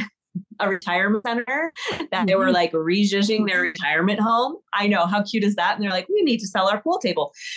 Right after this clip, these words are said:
Speaker 1: So he got such a good deal on it that he didn't feel like it was super precious.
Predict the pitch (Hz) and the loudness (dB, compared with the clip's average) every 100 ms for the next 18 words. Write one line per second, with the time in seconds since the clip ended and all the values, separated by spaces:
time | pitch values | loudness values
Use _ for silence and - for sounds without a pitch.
0 | - 240 247 254 - - 254 247 277 277 | 2 4 6 4 0 -2 -4 -2 -2 0
1 | 233 208 247 262 233 180 170 165 160 - | 0 0 2 4 4 4 2 0 -2 -6
2 | _ _ _ _ _ _ 180 185 180 196 | _ _ _ _ _ _ -2 -2 2 0
3 | - 226 214 - 175 165 165 160 - 165 | 4 4 4 0 0 0 0 -2 -2 -2
4 | 156 - 139 - 113 - - - | -4 -2 -4 -2 -4 -6 -12 -14